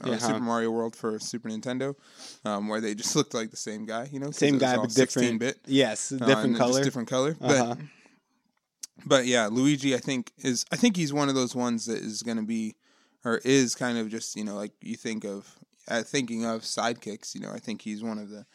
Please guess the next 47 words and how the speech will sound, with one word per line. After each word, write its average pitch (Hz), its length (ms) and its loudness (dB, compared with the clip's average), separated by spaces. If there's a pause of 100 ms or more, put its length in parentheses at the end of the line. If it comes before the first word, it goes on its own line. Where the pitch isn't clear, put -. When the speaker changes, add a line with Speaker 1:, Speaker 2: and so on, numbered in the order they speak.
(240)
Speaker 1:
one 226 160 8
of 143 60 6
the 135 80 2
easy 113 320 2
ones 107 300 -6
that - 140 -10
comes 107 320 -6
up, 104 200 -4
and 110 100 -4
I 107 40 -6
think 107 200 -4
Speaker 2:
Mm-hmm. 110 100 -2
Speaker 1:
some 117 120 -2
of 104 140 -4
the, 101 220 -6 (440)
some 160 160 -6
of 139 40 2
the 127 60 2
maybe, 117 300 2
you 107 220 -4
know, 101 260 -6 (160)
like, - 200 -8
up 151 140 0
there - 140 6
with, 226 120 -2
like, - 160 -10
Chewbacca 104 520 -6
and 101 100 -14
Han, 101 340 -6
you 104 80 -6
know. 104 200 -10 (180)
I - 80 -4
Speaker 2:
Yeah. 117 320 2
Speaker 1:
think, - 220 -16 (260)
I 107 80 -6
think, 104 340 -10
uh, 101 220 -6 (160)
he's, 117 540 -2 (260)
I 117 60 -6
bet, 127 160 0
I 127 100 -2
just - 180 -6
think 139 160 -4
he's 139 120 -8
so 139 180 0
much 117 260 -6
fun, 190 380 2